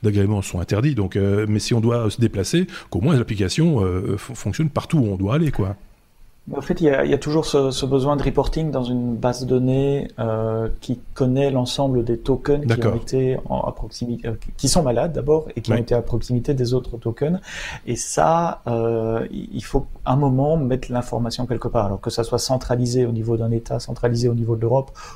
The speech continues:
Speaker 2: ou, je sais plus avec qui je le disais, euh, c'était peut-être dans cet épisode-ci, mais enfin j'en ai parlé, c'est un
Speaker 1: Mhm.
Speaker 2: bon, un bon cas d'utilisation pour la blockchain aussi,
Speaker 1: Oui,
Speaker 2: puisque
Speaker 1: par
Speaker 2: ça
Speaker 1: exemple.
Speaker 2: c'est par définition une base de données non centralisée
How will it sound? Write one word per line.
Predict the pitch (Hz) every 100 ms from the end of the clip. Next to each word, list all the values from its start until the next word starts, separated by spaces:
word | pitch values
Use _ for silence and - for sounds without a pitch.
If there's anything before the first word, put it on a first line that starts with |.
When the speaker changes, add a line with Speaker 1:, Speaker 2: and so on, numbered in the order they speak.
| - - -
Speaker 2:
ou, | 208 220 202
je | 190 127
sais | -
plus | 131
avec | 143 127
qui | 127
je | 127
le |
disais, | 127 127 139 143 -
euh, | 120 120 - - -
c'était | - 113 120
peut-être | 135 135 139
dans | 123
cet | -
épisode-ci, | 123 127 123 120 135
mais | 139 120
enfin | 113 117
j'en | 110
ai | 113
parlé, | 123 135 - - -
c'est | 117
un |
Speaker 1:
Mhm. | 120
Speaker 2:
bon, | 151 -
un | 127
bon | 143
cas | 165
d'utilisation | 139 131 131 120 143
pour | 131
la | 110
blockchain | 104 - - 175 147
aussi, | 117 - 95 -
Speaker 1:
Oui, | 143 196
Speaker 2:
puisque | - -
Speaker 1:
par |
Speaker 2:
ça | -
Speaker 1:
exemple. | - 151
Speaker 2:
c'est |
par | 117
définition | 110 113 120 190 160
une | 127 120
base | - 113 -
de | 123
données | 127 180 180 - - 123
non | 160 214
centralisée | - 131 - 120 123 139